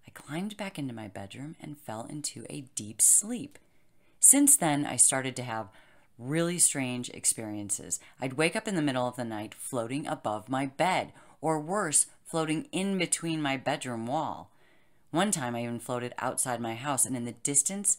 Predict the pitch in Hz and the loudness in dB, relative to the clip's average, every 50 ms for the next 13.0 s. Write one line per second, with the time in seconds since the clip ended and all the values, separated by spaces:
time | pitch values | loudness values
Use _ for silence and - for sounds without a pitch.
0 | - - - - - - - - - - 139 - - - 196 208 202 254 254 - | -2 -10 -20 -20 -20 -20 -20 -14 -12 -4 2 6 6 6 6 4 -2 -8 -6 -4
1 | 175 170 170 170 170 160 - 190 190 202 165 147 - - _ _ _ - _ _ | -4 -4 -4 -6 -6 -8 -8 -8 -8 -6 -6 -8 -10 -14 _ _ _ -20 _ _
2 | - - 160 156 160 - - - 170 190 214 220 226 - - - 127 120 123 135 | -10 -6 0 4 4 4 4 4 0 -2 -2 -2 -4 -4 -4 -4 -4 -2 -2 -4
3 | - - - - - 214 226 240 254 202 - - 160 - - - - - - _ | -6 -8 -8 -6 -4 -2 -2 -2 0 0 0 -2 -2 -6 -10 -14 -20 -20 -20 _
4 | _ _ - _ _ _ _ _ _ _ _ - 190 214 214 214 208 208 214 226 | _ _ -20 _ _ _ _ _ _ _ _ -2 0 0 0 2 2 2 2 0
5 | 220 202 214 190 175 165 160 160 151 - - 156 147 147 - - - 139 123 135 | 0 0 -2 0 0 0 4 6 6 6 6 6 2 2 0 0 0 0 0 0
6 | 139 139 143 143 143 135 - 117 113 110 98 85 127 139 143 - - - - 107 | 0 0 0 0 -2 -2 -4 -4 -4 -6 -4 0 2 2 2 0 -2 -8 -8 -6
7 | 104 101 95 - - - - - - - 120 123 127 127 - - - 165 175 202 | -6 -6 -8 -10 -14 -20 -20 -20 -16 -10 -6 -6 -6 -6 -8 -10 -8 -6 -4 -4
8 | 226 196 170 165 147 147 147 - - - 117 117 110 110 95 - 98 101 101 98 | -2 -2 0 -2 -2 -2 -2 -4 -4 -4 -4 -6 -8 -8 -8 -6 -6 -6 -6 -8
9 | 107 113 107 - 110 101 - - - - 92 80 - - - - - - - _ | -10 -14 -12 -12 -14 -14 -14 -14 -8 -8 -8 -8 -8 -12 -20 -20 -20 -20 -20 _
10 | _ - - - - - - _ _ - - 131 117 - 147 160 220 - - - | _ -20 -20 -20 -20 -20 -20 _ _ -8 -8 -6 -2 0 2 2 0 0 -4 -4
11 | 123 113 113 110 - - 110 113 110 113 110 - - - - 113 123 147 - - | -4 -4 -4 -6 -6 -6 -4 -4 -2 -2 -2 -2 -2 -4 -2 0 6 8 8 8
12 | - 110 101 98 - - - 123 - - 110 104 - - - 107 107 120 147 147 | 8 4 -4 -8 -10 -12 -12 -10 -8 -6 -6 -6 -6 -8 -6 -6 -6 -6 -6 -10